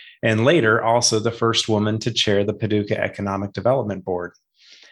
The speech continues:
On a statewide level, she served as chairman of the Kentucky Manufacturers Association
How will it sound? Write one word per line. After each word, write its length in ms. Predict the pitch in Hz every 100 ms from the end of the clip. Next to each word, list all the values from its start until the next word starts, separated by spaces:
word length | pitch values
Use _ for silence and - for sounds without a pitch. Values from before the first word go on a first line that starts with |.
| - -
On 160 | 107 107
a 40 |
statewide 600 | 101 - 208 135 113 104
level, 400 | 104 98 110 151 -
she 220 | - 117
served 420 | - 113 117 117
as 200 | 107 -
chairman 420 | - 110 110 123
of 120 | 117
the 80 | 117
Kentucky 500 | - 107 - 113 117
Manufacturers 800 | 110 110 110 107 110 117 - 131
Association 960 | 127 - 131 123 127 127 127 147 170